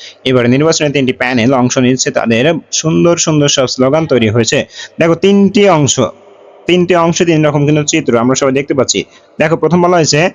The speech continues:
"আমরা প্রকৃতির সন্তান, তাই প্রকৃতির যত্ন নিব।" তারপরটা বলা হয়েছে, "প্রতিটি পাড়া, মহল্লা, এলাকা হবে বন্য প্রাণীর আশ্রয়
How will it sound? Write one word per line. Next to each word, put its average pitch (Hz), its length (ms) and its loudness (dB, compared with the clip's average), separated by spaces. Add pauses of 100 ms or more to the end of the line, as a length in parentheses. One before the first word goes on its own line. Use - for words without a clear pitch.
(220)
"আমরা 151 260 0
প্রকৃতির 165 380 0
সন্তান, 143 580 0
তাই 131 200 0
প্রকৃতির 143 440 0
যত্ন 123 280 0
নিব।" 131 360 2
তারপরটা 151 440 -2
বলা 151 180 0
হয়েছে, 156 200 0
"প্রতিটি 127 440 -2
পাড়া, 127 320 -2
মহল্লা, 123 480 -2
এলাকা 117 340 -4
হবে 127 240 -2
বন্য 139 340 -2
প্রাণীর 139 300 -2
আশ্রয় 139 440 -2